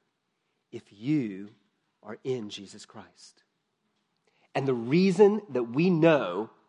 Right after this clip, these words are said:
that God is not angry at his people anymore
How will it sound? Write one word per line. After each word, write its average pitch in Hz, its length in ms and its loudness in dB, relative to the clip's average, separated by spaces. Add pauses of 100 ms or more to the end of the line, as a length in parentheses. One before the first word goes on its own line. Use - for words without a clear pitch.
(100)
that 135 140 -12
God 151 260 6
is 156 140 -2
not 165 260 4
angry 113 640 -2
at 123 160 -2
his 143 160 -2
people 110 520 -4
anymore 143 680 2